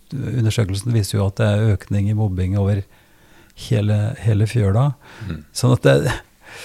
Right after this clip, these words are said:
Speaker 2: Ja.
Speaker 1: jeg synes det, det,
Speaker 2: Ja.
Speaker 1: det er vanskelig å skille de tingene fra hverandre,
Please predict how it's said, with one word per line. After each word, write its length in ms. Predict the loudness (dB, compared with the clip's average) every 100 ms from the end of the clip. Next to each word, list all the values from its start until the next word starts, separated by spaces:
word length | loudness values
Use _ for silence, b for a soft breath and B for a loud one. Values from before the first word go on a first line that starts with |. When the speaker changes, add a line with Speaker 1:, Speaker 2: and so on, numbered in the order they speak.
| B B B
Speaker 2:
Ja. 220 | 0 0 0
Speaker 1:
jeg 140 | -2
synes 160 | 0 2
det, 140 | 4
det, 100 | 4
Speaker 2:
Ja. 100 | 4
Speaker 1:
det 100 | 4 4
er 40 |
vanskelig 460 | 4 2 0 -4 -2
å 60 |
skille 320 | 0 0 0 0
de 100 | 0
tingene 300 | -2 -2 -2
fra 160 | 0
hverandre, 440 | 2 2 2 2